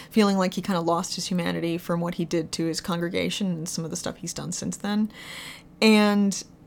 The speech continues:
I love him now, and I wanna protect him at all costs, and I don't want anything to happen to him. I do not want him to die. And he's, God, he's just, he's so interesting now. And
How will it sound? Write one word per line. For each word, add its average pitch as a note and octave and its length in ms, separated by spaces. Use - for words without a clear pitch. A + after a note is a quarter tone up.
I G#3+ 120
love G#3 460
him F3 340
now, G1+ 680
and F3+ 400
I F3+ 220
wanna F#3 260
protect F#3 420
him F#3 80
at F3+ 60
all F3 140
costs, - 480
and F#3+ 100
I G3 60
don't F#3+ 240
want G3+ 160
anything G3 420
to E3+ 100
happen F3+ 380
to D#3 100
him. D3+ 240
I E3 100
do F3 160
not E3+ 360
want F3 160
him E3 140
to E3+ 80
die. D#3+ 420
And G#3 380
he's, G3+ 500
God, A3 260
he's G3 240
just, - 300
he's F#3+ 200
so F3+ 320
interesting F3 540
now. D3 420
And G3 600